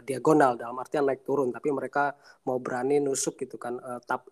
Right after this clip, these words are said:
in ke kotak penalti lawan gitu kan, dengan crossing-crossing diagonal ataupun umpan-umpan diagonal, itu bakal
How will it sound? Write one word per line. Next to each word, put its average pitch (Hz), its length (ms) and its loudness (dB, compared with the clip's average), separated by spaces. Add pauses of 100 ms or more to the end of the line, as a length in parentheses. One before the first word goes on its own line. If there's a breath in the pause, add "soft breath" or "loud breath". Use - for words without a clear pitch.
in 151 160 2
ke 120 240 -10
kotak - 320 -10
penalti 127 400 -2
lawan 123 400 0
gitu 131 200 -6
kan, 127 120 -4
dengan 117 240 -14
crossing-crossing 120 560 -12
diagonal 120 640 -8
ataupun 123 340 -14
umpan-umpan 120 300 -20
diagonal, 120 480 -14
itu 160 160 -2
bakal 131 320 -6